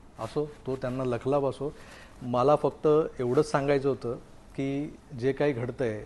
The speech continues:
त्यामागे कुठल्या कुठल्या घटना कशा ट्रिगर होतात, तर हे मूळ जे असं कुठेतरी दडलेलं असतं.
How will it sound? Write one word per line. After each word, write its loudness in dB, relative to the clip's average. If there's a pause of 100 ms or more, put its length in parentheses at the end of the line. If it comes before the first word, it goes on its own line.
(140)
त्यामागे -2
कुठल्या -6
कुठल्या -2
घटना -6
कशा -4
ट्रिगर -6
होतात, -6 (1200)
तर 0
हे 2 (300)
मूळ 0
जे 4
असं 0
कुठेतरी -2
दडलेलं 0
असतं. -16